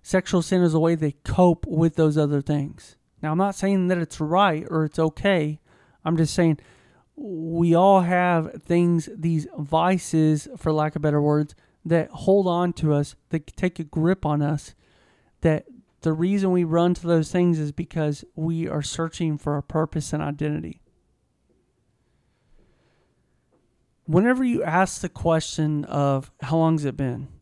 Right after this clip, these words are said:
Or maybe you decide to lecture that person, you say, "When are you gonna grow up?" Or, "When are you gonna snap out of it?" Just stop. I'm pleading with you, please stop. Don't, don't put that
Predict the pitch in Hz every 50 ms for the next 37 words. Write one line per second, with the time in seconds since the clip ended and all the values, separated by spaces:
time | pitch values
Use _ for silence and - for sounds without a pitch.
0 | _ _ _ 151 143 147 156 160 165 175 175 170 165 147 160 147 - 165 160 151
1 | 147 147 143 147 151 156 - - 156 143 151 147 - - 151 147 - - 147 147
2 | 147 143 - 151 147 143 151 160 170 170 165 165 156 156 147 143 151 147 147 147
3 | 147 147 147 147 143 - 143 143 143 147 143 156 160 151 147 151 147 143 143 -
4 | _ _ _ _ _ _ _ _ _ _ _ _ - - - 185 175 160 156 156
5 | - 147 147 151 151 151 147 147 151 147 - - _ _ _ _ _ _ _ _
6 | _ _ _ _ _ _ _ _ _ _ _ _ _ - 311 - 185 180 - -
7 | - - - _ - 139 - - - - - - 285 - - - - 120 120 180
8 | - - _ _ _ - - - - - - _ _ _ _ - 175 175 170 -
9 | 185 185 196 190 185 180 165 160 151 - - 208 - - 160 170 175 165 156 -
10 | - 160 165 175 160 156 - _ - - _ _ _ _ _ _ _ _ _ _
11 | _ _ _ _ _ _ _ _ _ _ - 165 170 180 - - - - 165 180
12 | 196 214 196 - - 208 202 - 202 185 175 - -